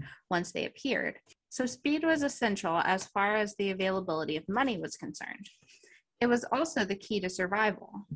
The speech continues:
Angie understood that if Tony had even the slightest glimmer that she knew the truth about him, he wouldn't hesitate to kill her. Every time he looked at her, she was petrified that her face would somehow betray her, giving away to him the thoughts she meant to keep hidden in her head.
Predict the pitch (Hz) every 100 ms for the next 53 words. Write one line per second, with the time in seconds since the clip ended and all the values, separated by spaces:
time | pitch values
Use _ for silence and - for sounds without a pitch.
0 | - - 226 247 320 320 320 320 214 170
1 | 180 185 185 - 269 233 180 175 196 202
2 | 208 214 214 - 208 208 247 - - 180
3 | 160 151 - - _ 208 196 226 214 220
4 | 214 - 339 220 - - 180 180 208 220
5 | 208 208 214 214 185 - - - 254 202
6 | 165 170 _ _ - - - - 226 277
7 | 285 277 262 254 - - - - 165 -
8 | - - - 202 202 - 302 254 208 165
9 | 156 175 175 - 226 - 170 196 196 185
10 | 190 - 247 233 175 151 202 202 240 247
11 | 240 202 170 180 180 _ - 208 196 160
12 | 170 180 - 208 - - 196 185 160 196
13 | 196 180 214 185 165 156 160 214 202 -